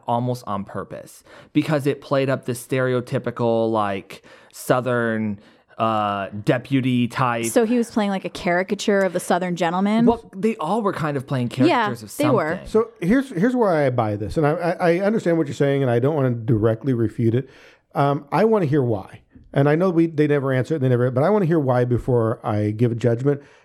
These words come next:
Speaker 3: And because this is the thing that I thought of. The accent at times did bother me, but for some odd reason, George Bush is the reason why I'm giving this a
Speaker 2: I am
Speaker 3: pass.
Speaker 2: intrigued to hear more. <laughs>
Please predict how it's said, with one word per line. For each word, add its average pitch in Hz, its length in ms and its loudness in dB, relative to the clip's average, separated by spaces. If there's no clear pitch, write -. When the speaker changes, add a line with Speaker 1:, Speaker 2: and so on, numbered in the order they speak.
Speaker 3:
And 151 360 0
because 156 240 2
this 254 180 2
is 254 100 4
the 175 100 4
thing 165 220 2
that 131 80 2
I 120 40 4
thought 110 220 -2
of. 104 100 -6
The 143 120 4
accent 220 320 0
at 180 60 -14
times 156 300 0
did 131 280 0
bother 117 320 0
me, 220 320 -2
but 165 420 -6
for 151 340 0
some 208 440 0
odd 220 320 -2
reason, 156 840 0
George 160 400 2
Bush 156 580 -2
is 143 180 0
the 147 100 2
reason 151 260 2
why 143 140 2
I'm 135 100 0
giving 131 340 2
this 123 360 0
a 190 40 4
Speaker 2:
I 226 140 2
am 240 260 2
Speaker 3:
pass. - 180 -12
Speaker 2:
intrigued 247 720 0
to 302 100 0
hear 285 240 0
more. 208 380 2
<laughs> - 40 -4